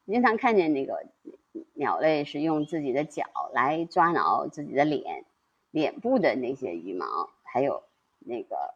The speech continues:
额，下颚下面的那个羽毛，因为那是用嘴够不到的地方，所以它就用，用脚或者它的爪去抓挠。还有就是用水和沙子沐浴羽毛。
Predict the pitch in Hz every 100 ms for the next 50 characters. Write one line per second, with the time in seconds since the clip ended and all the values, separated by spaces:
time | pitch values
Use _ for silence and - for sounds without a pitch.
0 | _ 170 160 165 175 226 170 156 175 -
1 | - _ _ 254 220 151 113 113 113 127
2 | 95 - - 117 101 76 127 107 _ _
3 | _ _ _ _ _ _ - 175 180 196
4 | 180 180 185 175 135 95 - _ _ -
5 | 202 175 254 214 139 - 127 - - -
6 | 151 143 156 160 156 156 143 143 _ _
7 | - 165 151 - - - - _ _ 156
8 | 147 120 165 151 147 - - _ - 110
9 | 139 143 120 - - _ _ - _ -
10 | 160 214 143 156 151 135 196 180 - 147
11 | - 160 - 208 202 185 - - _ _
12 | _ _ 254 233 185 180 139 120 101 76
13 | - -